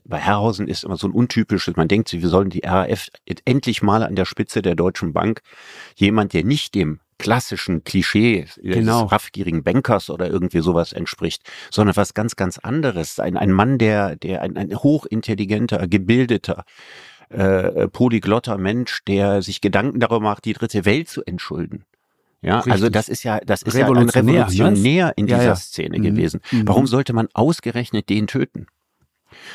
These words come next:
Speaker 1: Und bei Rohwedder hat man gesagt, jemand, der Chef der Treuhand ist, der also diese ehemaligen Liegenschaften des Staates und der Stasi und der N V A und so weiter, der das verkloppt und unter den Hammer bringt,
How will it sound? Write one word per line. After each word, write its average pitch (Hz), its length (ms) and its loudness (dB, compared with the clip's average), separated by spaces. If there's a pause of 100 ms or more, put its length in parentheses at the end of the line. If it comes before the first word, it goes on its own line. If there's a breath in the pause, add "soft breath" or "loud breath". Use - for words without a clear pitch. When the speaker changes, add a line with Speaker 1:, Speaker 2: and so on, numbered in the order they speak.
(100)
Speaker 1:
Und 98 140 2
bei 95 100 4
Rohwedder 113 480 2
hat 110 160 -4
man 110 160 -4
gesagt, 98 320 -4
jemand, 113 340 -2
der 92 160 0
Chef - 220 -4
der 117 140 0
Treuhand 87 460 -2
ist, - 340 -14 (160)
der 90 240 0
also 92 260 0
diese 90 720 2
ehemaligen 107 720 0
Liegenschaften 107 600 0
des - 120 -4
Staates 107 540 0
und 92 140 -6
der 92 100 2
Stasi 104 420 -2
und 90 140 -4
der 87 80 -2
N 87 120 -6
V 98 140 -2
A 110 160 0
und 98 140 -6
so 101 80 -4
weiter, 95 220 -4 (420 loud breath)
der 107 120 4
das - 180 0
verkloppt - 400 -2
und 98 120 -6
unter 95 200 -4
den 87 60 -6
Hammer 104 260 0
bringt, - 400 -12